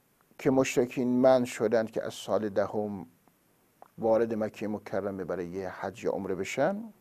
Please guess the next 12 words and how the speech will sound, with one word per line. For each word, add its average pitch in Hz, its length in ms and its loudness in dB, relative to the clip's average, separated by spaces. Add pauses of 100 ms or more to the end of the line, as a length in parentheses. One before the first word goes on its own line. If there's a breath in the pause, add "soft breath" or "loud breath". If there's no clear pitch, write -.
(1500 soft breath)
اهل 123 300 8
جده 127 920 6 (1120)
اسلام 107 420 -2
آوردن، 73 440 -12 (960)
یعنی 104 180 -4
مردم 98 380 -4
جده، 110 720 0 (1300)
بندر 95 420 0
جده، 87 360 -4
اینا 104 200 2
مسلمان 87 440 -2
شد. - 180 -16